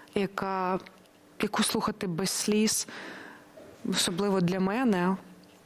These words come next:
коли всі ці місяці дорога додому була неможливою. Це було важко. Від нервових зривів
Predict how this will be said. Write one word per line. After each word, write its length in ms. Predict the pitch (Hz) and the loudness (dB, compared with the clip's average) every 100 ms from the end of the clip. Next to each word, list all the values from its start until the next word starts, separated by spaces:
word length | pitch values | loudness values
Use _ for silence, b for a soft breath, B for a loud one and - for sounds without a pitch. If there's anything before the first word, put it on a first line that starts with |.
| - | -6
коли 320 | - 190 190 | 0 2 2
всі 260 | - - | 2 2
ці 180 | 233 - | 2 2
місяці 560 | 208 202 202 180 - 175 | 4 4 2 0 0 0
дорога 400 | 185 185 190 185 | 0 2 2 2
додому 680 | 175 170 190 185 175 165 - - - - - - - - - - - - - - - - | 0 0 0 2 2 2 -2 -12 -20 -20 -16 -12 -10 -12 -20 -20 -20 -20 -20 -20 -20 -2
була 240 | 196 190 175 | 2 4 6
неможливою. 800 | 175 175 175 175 165 160 151 165 - - - - - - B B B B B - - | 6 6 4 4 4 4 4 2 -4 -20 -20 -20 -20 -20 B B B B B -20 -8
Це 180 | - 208 | -2 0
було 220 | 170 180 | 2 2
важко. 500 | 165 143 160 - - - - - - - | 2 2 0 -2 -6 -8 -14 -20 -8 0
Від 240 | 190 202 | 4 6
нервових 880 | 233 220 190 233 262 226 220 208 - | 6 2 0 2 4 4 4 4 4
зривів 760 | 202 208 196 214 302 262 180 | 4 4 2 2 4 4 4